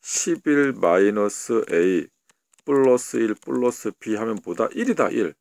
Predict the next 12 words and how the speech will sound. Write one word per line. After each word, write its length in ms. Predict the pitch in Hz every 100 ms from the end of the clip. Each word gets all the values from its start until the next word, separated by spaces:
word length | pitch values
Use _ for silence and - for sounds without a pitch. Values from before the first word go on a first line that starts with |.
| _ _ _ _ _ _
일 180 | 104 -
해놓고 640 | 233 233 - 220 156 76 _ _ _ _ _ - _ _ _ _ _ - - _ - - - -
얘랑 460 | 143 190 202 185
얘 140 | 156 139
연립. 460 | 92 95 90 92 - _ _ _ _ _ _ _ _ _ _ _ _ _ _ _ _ -
연립한다, 440 | 107 127 110 98
연립. 320 | 80 78 71 - _ _ - - - -
야, 100 | 98
그러면은 460 | - 160 190 185 143
이거, 100 | 143
이거 320 | 98 - 156 -
도대체 580 | 113 147 151 170 127